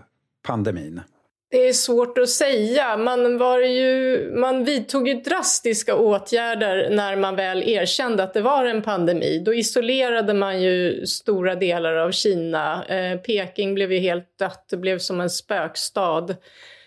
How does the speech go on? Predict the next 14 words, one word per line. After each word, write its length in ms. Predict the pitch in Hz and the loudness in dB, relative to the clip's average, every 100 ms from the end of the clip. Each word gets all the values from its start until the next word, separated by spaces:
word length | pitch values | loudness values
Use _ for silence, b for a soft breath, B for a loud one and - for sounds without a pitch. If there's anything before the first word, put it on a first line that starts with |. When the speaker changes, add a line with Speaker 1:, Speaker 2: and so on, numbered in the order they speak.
| B B - | B B -4
Speaker 2:
Sen 280 | - 247 269 | 0 2 2
när 120 | 311 | 2
man 200 | 285 247 | 2 2
väl 480 | 226 202 190 196 196 - - _ _ - | 0 0 2 2 2 0 -6 _ _ -4
förklarade 1000 | 220 214 226 175 180 180 185 180 180 175 - _ - | -4 0 2 2 2 2 2 0 0 -4 -10 _ -2
kriget 520 | 214 202 170 190 190 | 2 2 2 0 0
över, 560 | 190 254 277 208 156 - | 0 2 0 2 0 0
om 140 | 175 | -2
man 120 | 175 | -4
kan 140 | 180 185 | -4 -4
uttrycka 400 | 175 175 - 160 | -4 -6 -4 -2
det 120 | 160 | -2
så, 440 | - 156 131 175 175 | 0 -2 0 -4 -4
då 480 | 185 180 226 269 | -8 -2 0 2